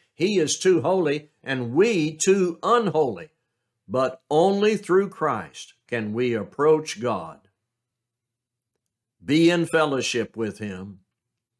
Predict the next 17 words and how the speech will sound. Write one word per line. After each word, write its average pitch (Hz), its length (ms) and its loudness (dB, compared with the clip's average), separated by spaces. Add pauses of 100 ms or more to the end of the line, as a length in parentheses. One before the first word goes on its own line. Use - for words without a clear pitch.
(180)
and 170 180 -12
serve 156 460 2
him 139 380 -4
and 101 200 -6
please 156 420 -2
him 90 360 -8 (600)
by 110 200 -4
being 127 460 -4
disciples 113 1040 -4 (1120)
of 127 320 -2
the 123 120 -2
mediator, 113 840 -6 (760)
the 92 140 -8
one 175 800 -2 (500)
mediator, 107 920 -2 (500)
Jesus 143 600 -2
Christ, 101 680 -8